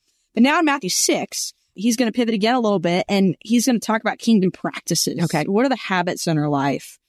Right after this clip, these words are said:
Speaker 1: And he talks about giving to the poor and praying and fasting,
Speaker 2: Mm.
Speaker 1: in which I think what's one thing that's very interesting is Jesus actually does make an assumption that we are doing those things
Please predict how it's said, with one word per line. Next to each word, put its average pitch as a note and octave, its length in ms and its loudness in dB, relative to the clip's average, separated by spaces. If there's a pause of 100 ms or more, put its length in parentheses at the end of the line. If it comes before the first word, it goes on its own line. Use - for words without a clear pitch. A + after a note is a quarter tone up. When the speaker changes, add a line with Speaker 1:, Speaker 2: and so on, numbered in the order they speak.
(240)
Speaker 1:
And F3+ 240 0
he G#3 80 2
talks G#3 280 -2
about F3+ 160 0
giving G3+ 260 2
to G3 80 -4
the G#3 80 -4
poor F#3 400 0
and F3+ 180 0
praying E3+ 440 0
and E3+ 120 2
fasting, E3 580 -4
Speaker 2:
Mm. D#3 80 -20
Speaker 1:
in A3+ 80 2
which A#3 100 2
I B3 80 0
think C4+ 180 -2
what's A#3+ 300 -2
one B3+ 160 2
thing A#3 80 2
that's G#3 120 -2
very A3+ 180 2
interesting F#3 500 0 (480)
is A3 140 -2
Jesus C#4 360 2
actually C#4 260 2
does B3 140 0
make B3 220 2
an G3+ 80 2
assumption F#3+ 500 2
that D#3+ 120 2
we F3 120 2
are F3 120 2
doing F#3 320 2
those - 180 -2
things - 160 -2